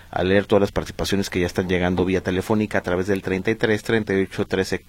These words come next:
quince, quince, treinta y tres, treinta y ocho, trece, catorce, veintiuno, WhatsApp, Telegram también a sus órdenes, el treinta y tres, once, cincuenta y cinco, diecinueve, sesenta y dos, platicar esta mañana sobre el tema de la salud en Jalisco, en el marco de que el próximo día siete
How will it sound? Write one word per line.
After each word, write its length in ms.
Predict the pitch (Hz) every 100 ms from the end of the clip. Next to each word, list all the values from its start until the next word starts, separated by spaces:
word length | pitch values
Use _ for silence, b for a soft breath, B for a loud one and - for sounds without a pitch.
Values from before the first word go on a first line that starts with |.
| -
quince, 300 | - 95 98
quince, 380 | - 139 117 123
treinta 320 | 123 123 120
y 40 | 95
tres, 240 | 98 98
treinta 280 | - 92 90
y 20 |
ocho, 140 | -
trece, 240 | 92 92 90
catorce, 320 | 85 90 101
veintiuno, 440 | 113 117 131 123 B B B B B B
WhatsApp, 420 | - 147 - 135 -
Telegram 340 | 117 107 98
también 240 | 98 117
a 40 | 107
sus 140 | -
órdenes, 360 | 202 175 151 117
el 100 | 98
treinta 320 | 98 98 92
y 60 | 90
tres, 280 | 110 117 -
once, 320 | 117 113 113
cincuenta 460 | - 160 135 107 95
y 20 |
cinco, 320 | 117 117 113
diecinueve, 340 | 92 92 98 104
sesenta 300 | 95 85 101
y 40 |
dos, 140 | 110
platicar 340 | - 98 95 110
esta 140 | 104
mañana 260 | 92 110 113
sobre 200 | 101 82
el 40 |
tema 180 | 110 113
de 40 |
la 60 | 85
salud 260 | - 101 113 - B B
en 140 | 98 95
Jalisco, 680 | 98 101 143 135 - 135 120
en 160 | 92
el 140 | 87 95
marco 320 | 101 - 95
de 160 | 80
que 180 | 76 80
el 80 | 80
próximo 400 | 110 107 98 95
día 140 | 95
siete 480 | - 127 117 - 117